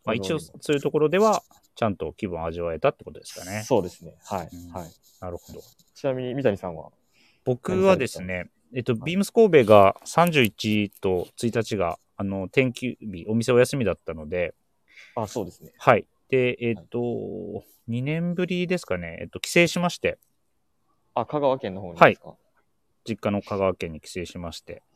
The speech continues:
Speaker 2: はい、はい。
Speaker 1: えっと、ゆっくりさせていただきました。
Speaker 2: なるほどですね。
Speaker 1: はい。
Speaker 2: おせちも食べて。
Speaker 1: おせちも食べましたし、おせち、
Speaker 2: ええ。
Speaker 1: はい、軽めですけど食べましたし。まあ、ひたすらお酒を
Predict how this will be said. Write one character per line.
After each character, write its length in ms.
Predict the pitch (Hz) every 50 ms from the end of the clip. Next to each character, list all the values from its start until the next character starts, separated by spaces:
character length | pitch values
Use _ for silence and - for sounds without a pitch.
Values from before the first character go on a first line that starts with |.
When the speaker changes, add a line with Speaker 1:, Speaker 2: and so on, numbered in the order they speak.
| _ - -
Speaker 2:
は 100 | 120 104
い、 80 | 87 - _ -
は 80 | - 92
い。 80 | 85 - _ _ -
Speaker 1:
え 160 | 101 101 98
っ 60 | 95
と、 100 | - 98
ゆ 60 | 95
っ 20 | 90
く 100 | - 104
り 60 | 90
さ 160 | - - 87
せ 160 | - 90 82
て 100 | - -
い 60 | 85
た 120 | 80 - 82
だ 120 | 78 78
き 100 | - 87
ま 100 | 78 80
し 100 | 76 -
た。 140 | - - - _ _ _ _ _ _ _ _ _ _ _ _ _ _ _ _ _ _ _
Speaker 2:
な 100 | - 98
る 60 | 90
ほ 80 | 90 87
ど 60 | 80
で 60 | 80
す 120 | 80 _ _
ね。 100 | _ _
Speaker 1:
は 0 |
い。 20 | _
Speaker 2:
お 60 | 113
せ 140 | - 113 98
ち 100 | 87 -
も 140 | 95 90 90
食 80 | - 90
べ 100 | 92 95
て。 320 | - 90 85 78 76 - _ _ _
Speaker 1:
お 80 | 127
せ 100 | 123 131
ち 80 | 113 117
も 140 | 107 101 85
食 160 | - 95 90
べ 140 | 87 95 90
ま 180 | 90 90 90 82
し 160 | - - _
た 180 | _ - 85
し、 200 | 80 - - - -
お 60 | 110
せ 160 | 104 - 107 98
ち、 140 | - -
Speaker 2:
え 20 | -
え。 40 | -
Speaker 1:
は 140 | - 117 98
い、 40 | -
軽 220 | - - 110 104
め 160 | 101 104 104
で 80 | 95 98
す 100 | - -
け 80 | -
ど 120 | 85 - 85 -
食 120 | 85 76
べ 80 | - 80
ま 120 | 78 78 78
し 80 | -
た 40 | _
し。 80 | _ 143
ま 60 | 156
あ、 20 | 127
ひ 60 | -
た 80 | - 175
す 140 | - -
ら 180 | 196 196 185 -
お 80 | 131 -
酒 260 | - 156 - - 151
を 220 | 147 147 147 151